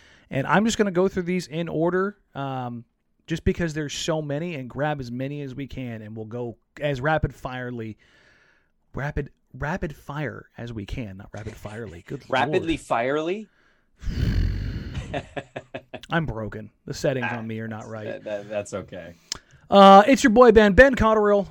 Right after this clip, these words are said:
Speaker 1: Uh, does it matter now who you get back for C J, given the nature of the desperations of the situations right now? And I think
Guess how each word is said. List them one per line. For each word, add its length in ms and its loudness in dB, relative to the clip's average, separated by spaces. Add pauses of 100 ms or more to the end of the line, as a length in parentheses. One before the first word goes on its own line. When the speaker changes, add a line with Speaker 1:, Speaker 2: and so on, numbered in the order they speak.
(100)
Speaker 1:
Uh, 360 2
does 160 0
it 60 -4
matter 400 0
now 280 -2
who 160 -4
you 140 0
get 180 0
back 220 -2
for 120 -8
C 180 -4
J, 140 -4
given 220 -8
the 80 -8
nature 500 -6
of 160 -6
the 60 -6
desperations 600 -6
of 60 -12
the 40 -14
situations 500 -14
right 180 -18
now? 240 -20
And 80 -10
I 80 -6
think 360 -10